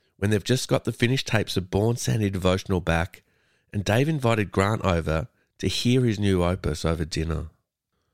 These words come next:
Dave invites Grant round for a curry on Sunday evening. He simmers the meat all afternoon, gentling it tender,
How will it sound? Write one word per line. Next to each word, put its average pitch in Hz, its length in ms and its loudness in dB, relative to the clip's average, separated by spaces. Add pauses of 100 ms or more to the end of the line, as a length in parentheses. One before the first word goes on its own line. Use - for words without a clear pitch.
(460)
Dave 117 240 2
invites 156 380 0
Grant 110 320 2
round 104 260 2
for 95 80 2
a 87 60 0
curry 95 420 2
on 78 140 -6
Sunday 85 360 -2
evening. 80 460 -4 (880)
He 110 140 2
simmers 143 360 0
the - 80 0
meat 120 240 2
all 104 180 4
afternoon, 92 680 0 (440)
gentling 123 480 2
it - 160 -6
tender, 98 480 0